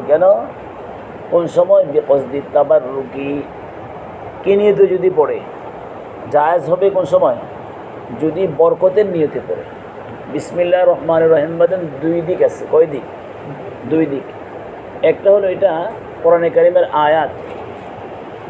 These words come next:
আরেকটা হলো যে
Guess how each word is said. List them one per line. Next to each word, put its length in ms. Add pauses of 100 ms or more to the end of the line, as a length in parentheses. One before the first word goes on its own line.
(320)
আরেকটা 420
হলো 220 (1500)
যে 100